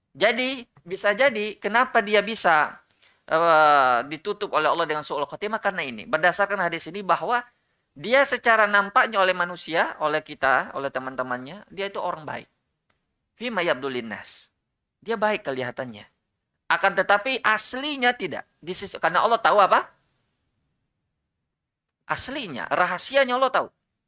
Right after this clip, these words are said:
Makanya di hari kiamat nanti yang akan diuji oleh Allah, amalan zahir apa amalan batin? Mana dalil? Firman Allah Subhanahu wa taala, dalilnya,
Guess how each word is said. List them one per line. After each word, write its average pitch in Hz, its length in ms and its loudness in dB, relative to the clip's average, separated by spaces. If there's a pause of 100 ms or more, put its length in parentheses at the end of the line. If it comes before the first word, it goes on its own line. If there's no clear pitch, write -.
(640)
Makanya 269 320 4
di 247 80 2
hari 214 240 4
kiamat 226 400 2
nanti 185 320 0
yang 175 160 4
akan 180 240 2
diuji 233 320 -10
oleh 175 160 4
Allah, 240 400 0 (240)
amalan 185 400 6
zahir 185 240 6
apa 208 240 6
amalan 175 320 4
batin? 160 320 2 (1600)
Mana 240 280 4
dalil? 214 400 2 (680)
Firman 180 400 0
Allah 196 240 2
Subhanahu 165 320 4
wa 160 80 4
taala, 165 240 6
dalilnya, 160 560 2